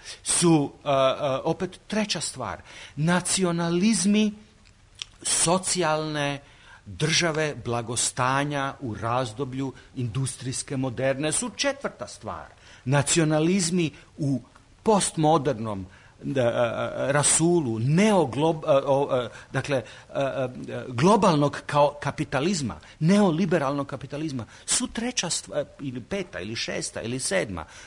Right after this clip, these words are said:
Riječ je o tome da, da nacionalizam nije uvijek jedna te ista stvar. M, dakle,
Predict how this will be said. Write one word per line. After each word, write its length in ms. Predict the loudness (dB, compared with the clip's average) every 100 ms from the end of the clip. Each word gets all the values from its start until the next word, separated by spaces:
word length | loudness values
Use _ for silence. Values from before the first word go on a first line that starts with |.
| -6
Riječ 400 | -2 -2 -2 -2
je 60 |
o 60 | -4
tome 360 | -4 -4 -2 -4 -8 -20 -8
da, 180 | -6 -6 -10
da 220 | -12 -4 -2
nacionalizam 960 | -2 -2 -4 -4 -2 2 2 2 0 -2 -4
nije 320 | 4 6 8 6
uvijek 400 | 2 2 0 -2
jedna 260 | -4 -4
te 120 | -6
ista 280 | -8 -10 -10
stvar. 360 | -10 -4 -2 -4 -8 -20 -6
M, 100 | -2
dakle, 340 | 0 0 -4